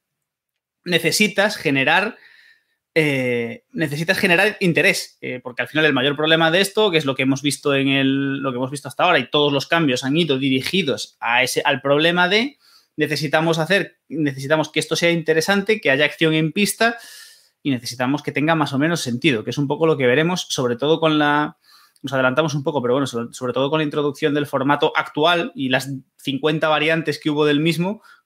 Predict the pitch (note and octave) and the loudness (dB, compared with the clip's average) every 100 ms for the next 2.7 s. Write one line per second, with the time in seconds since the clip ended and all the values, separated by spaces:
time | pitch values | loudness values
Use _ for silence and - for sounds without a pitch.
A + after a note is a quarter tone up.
0 | _ - D3+ D3+ E3 D#3 D3+ D#3 D#3 D#3 | _ -2 0 2 2 2 2 -2 2 2
1 | E3 F3 F3 D#3+ - F3 G3 G3 E3 D#3+ | 2 2 0 -2 0 0 0 0 0 -2
2 | - D3+ E3 F#3 G3+ - | -2 0 2 2 0 -4